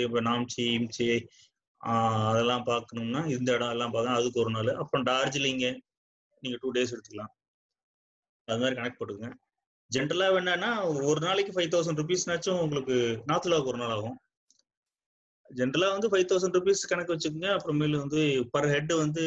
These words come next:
two thousand rupees if alone, இல்லாட்டி ரெண்டு பேருக்கு two thousand rupees, two thousand five hundred rupees per rent.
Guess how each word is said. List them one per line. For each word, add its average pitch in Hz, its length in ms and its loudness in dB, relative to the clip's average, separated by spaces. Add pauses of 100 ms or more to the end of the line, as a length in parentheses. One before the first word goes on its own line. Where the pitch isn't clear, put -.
(340)
two 143 180 0
thousand 147 300 2
rupees 156 260 -2 (220)
if 120 180 -6
alone, 135 240 2 (320)
இல்லாட்டி 147 360 -6 (100)
ரெண்டு 147 200 4
பேருக்கு 151 260 2 (140)
two 123 160 -4
thousand 117 260 -4
rupees, 123 260 -4
two 113 100 -6
thousand 107 260 0
five 104 140 2
hundred 98 180 -12
rupees 104 260 -14 (920)
per 104 120 2 (520)
rent. 113 300 0